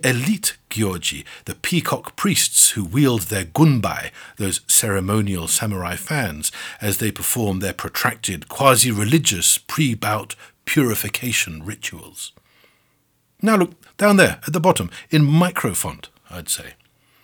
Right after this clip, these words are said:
They're the names of their teenage apprentice Gyoji. These are scrawny, spotty kids,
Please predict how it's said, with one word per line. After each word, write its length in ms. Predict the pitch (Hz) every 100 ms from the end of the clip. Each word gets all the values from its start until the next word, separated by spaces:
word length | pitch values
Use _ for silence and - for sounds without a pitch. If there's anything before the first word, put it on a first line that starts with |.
| - - - _ -
They're 340 | 78 160 240
the 100 | 143
names 400 | 107 90 95 - - - -
of 140 | 135 104
their 200 | 113 104
teenage 640 | - 208 190 160 147 - -
apprentice 760 | 107 - 233 247 110 - - - -
Gyoji. 540 | 104 95 85 - - _ _ _ _ _ _ -
These 300 | - 165 147
are 200 | 123 107 - -
scrawny, 680 | - - - 170 160 143 120
spotty 480 | - - 180 - 113
kids, 420 | - 233 95 -